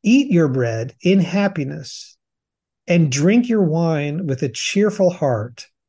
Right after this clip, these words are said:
for God has already approved your works. Let your clothes be white all the time, and let not oil be lacking on your head." Let, let me, uh,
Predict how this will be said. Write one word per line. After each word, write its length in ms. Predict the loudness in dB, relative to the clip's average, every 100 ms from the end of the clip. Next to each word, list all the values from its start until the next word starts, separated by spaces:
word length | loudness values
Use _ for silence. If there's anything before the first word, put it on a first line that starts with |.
| _ _ _ _
for 220 | -6 -4
God 540 | -2 0 2 2 2 0
has 300 | -2 -4 -6 0
already 600 | 2 4 4 2 2 -2
approved 640 | -6 -10 -2 2 4 2
your 240 | 0 0 0
works. 800 | 0 -4 -6 -16 -16 -16 -20 _ _ _ _ _ _ _ _ _ _ _ _ _ -2
Let 200 | 0 2
your 180 | 2 0
clothes 480 | 0 2 4 2
be 140 | 2 0
white 340 | 2 2 2
all 200 | 2 2
the 100 | 2
time, 600 | -2 -6 -6 -6 -8 -12 _ _ _
and 180 | -2 2
let 180 | 2 2
not 280 | 0 0 2
oil 240 | 4 4
be 140 | 2
lacking 500 | 0 0 0 0 0
on 220 | 0 -2 0
your 140 | 0
head." 480 | -2 -4 -6 -8 -16 _ _ _ _ _ _ _ _ -6
Let, 180 | -2 0
let 100 | 2
me, 160 | 2
uh, 80 | 0